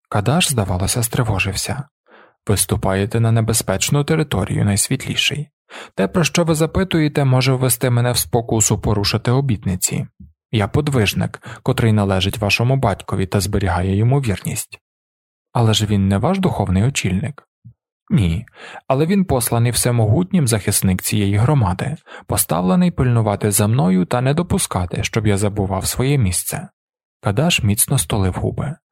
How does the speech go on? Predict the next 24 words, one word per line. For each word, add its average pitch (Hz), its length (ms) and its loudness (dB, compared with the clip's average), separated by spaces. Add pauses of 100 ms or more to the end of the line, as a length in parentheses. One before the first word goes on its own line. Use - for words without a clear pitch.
(380)
Ми 104 140 2
балансуємо 101 760 0
на 101 120 2
тонкій 127 360 0
грані, 87 420 0
найсвітліший. - 920 -2 (500)
Чи 160 120 0
багато 165 340 0
ви 160 120 2
знаєте 131 420 0
про 120 180 0
ієрократію, 139 880 0 (260)
про 117 140 2
війну 104 260 2
втрати? 113 640 -4 (920)
Церква 160 380 0
намагалася 131 580 2
захопити 123 500 0
всеосяжний 104 680 0
контроль, 107 520 0 (100)
сказав 98 440 -2
Адолін, 113 460 2
знизавши 95 480 0
плечима. 110 600 -2